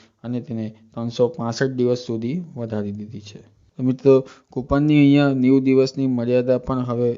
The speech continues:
એને વધારીને ત્રણસો પાસઠ દિવસ કરી દેવામાં આવી છે.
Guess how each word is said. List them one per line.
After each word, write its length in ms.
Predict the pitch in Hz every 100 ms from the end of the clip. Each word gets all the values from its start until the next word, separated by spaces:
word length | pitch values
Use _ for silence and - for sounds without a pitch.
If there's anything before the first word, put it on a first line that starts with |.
| -
એને 220 | 110 120 120
વધારીને 580 | 113 110 123 127 131
ત્રણસો 400 | 127 120 117 120 113
પાસઠ 420 | - 120 117 135 120
દિવસ 220 | 117 117
કરી 260 | - 113 113 110
દેવામાં 420 | 107 107 117 143 _ _ _
આવી 320 | - 110 107 107
છે. 200 | -